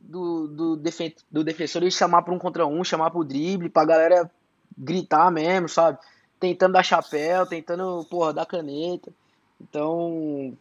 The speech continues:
acho que foi bom demais ver. Eu nunca tinha visto um jogo no Maracanã, foi a primeira vez.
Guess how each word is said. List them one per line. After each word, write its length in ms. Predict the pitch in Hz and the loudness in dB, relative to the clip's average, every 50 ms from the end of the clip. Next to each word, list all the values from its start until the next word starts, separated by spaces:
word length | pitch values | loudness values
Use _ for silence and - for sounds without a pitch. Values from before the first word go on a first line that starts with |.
| _ _ _ _ _ | _ _ _ _ _
acho 120 | - - | -16 -14
que 60 | - | -4
foi 140 | - 175 165 | 0 2 2
bom 240 | 151 139 143 160 175 | 2 4 4 4 4
demais 720 | 190 185 208 180 160 151 156 165 175 180 185 175 - - - | 4 2 0 2 2 4 4 4 2 2 0 -2 -4 -6 -8
ver. 280 | - 143 143 160 - | -6 0 0 2 4
Eu 80 | 170 185 | 4 4
nunca 180 | 208 220 240 | 4 2 0
tinha 200 | 214 - 208 185 | 0 0 0 0
visto 220 | 170 165 170 - 180 | 0 -2 -4 -4 -2
um 60 | 165 | 0
jogo 180 | 156 160 160 160 | 0 0 0 0
no 100 | 165 160 | 0 2
Maracanã, 480 | 156 156 156 - 151 143 139 143 147 - | 0 0 0 -2 -4 -6 -6 -6 -8 -10
foi 120 | _ 135 139 | _ -10 -10
a 60 | 135 | -8
primeira 260 | - 147 143 151 160 | -6 -4 0 0 0
vez. 340 | 151 151 151 151 147 - - | 2 2 0 0 0 -4 -10